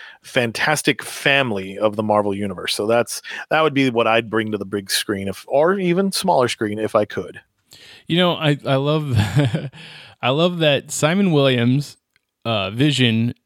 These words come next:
Speaker 2: and Victor Mancha essentially all have the same, like, kind of origin in the fact that they were supposed to join the Avengers and then eventually turn on them, uh,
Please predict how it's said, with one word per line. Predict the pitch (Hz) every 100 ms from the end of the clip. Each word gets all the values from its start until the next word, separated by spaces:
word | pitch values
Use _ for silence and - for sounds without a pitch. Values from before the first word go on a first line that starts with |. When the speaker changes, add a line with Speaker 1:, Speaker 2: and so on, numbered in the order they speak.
| -
Speaker 2:
and | 113 110 101 101 -
Victor | 127 143 - 151
Mancha | 131 131 131 104 92 127 _ _
essentially | - 123 151 151 165
all | 113 139 156
have | 135 135
the | 131
same, | - 131 131 120
like, | 120 107 - - -
kind | - 151 170
of | 165
origin | 170 170 190 190 214 220 220
in | - 156 151 147
the | 143
fact | 143 156 156 147
that | 143 -
they | 143
were | 143 135
supposed | 127 - 147 143
to | 139
join | 131 120 135 147
the | 139
Avengers | 131 127 139 143 160 160
and | 156 123
then | 123
eventually | 120 127 131 127 123
turn | - 131 143
on | 156 180
them, | 185 208 240 - - - - - _
uh, | 131 120 120 117 104